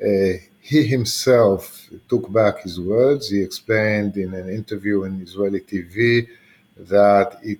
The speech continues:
was the wrong choice of words, that he didn't mean to wipe out a village, but rather, uh, more, you know, we should be more aggressive in targeting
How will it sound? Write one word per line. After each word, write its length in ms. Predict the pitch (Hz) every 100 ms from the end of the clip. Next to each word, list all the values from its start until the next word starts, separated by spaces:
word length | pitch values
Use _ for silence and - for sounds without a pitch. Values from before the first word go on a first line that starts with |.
| _ -
was 340 | 110 101 -
the 100 | 95
wrong 220 | 92 92 -
choice 440 | - 117 123 139 -
of 160 | - 143
words, 460 | 135 135 131 117
that 420 | 101 104 101 98 -
he 100 | 101
didn't 280 | 101 98 95
mean 280 | 107 123 117
to 120 | 110
wipe 380 | 107 107 101 104
out 280 | 101 92 - 98
a 60 |
village, 680 | 85 92 123 120 117 113 92
but 240 | 92 -
rather, 540 | 98 101 101 101 98 98 _ _ _ _ _ - 98
uh, 680 | 95 92 90 90 87 - 104
more, 580 | 101 110 113 110 107 - _ _ _ - - - - -
you 200 | 113 107
know, 180 | 110 104
we 160 | 104 110
should 320 | - 117 95
be 160 | 113
more 280 | 110 110 110
aggressive 460 | 90 117 117 117 98
in 140 | 98 - 120
targeting 680 | 123 123 92 113 104 98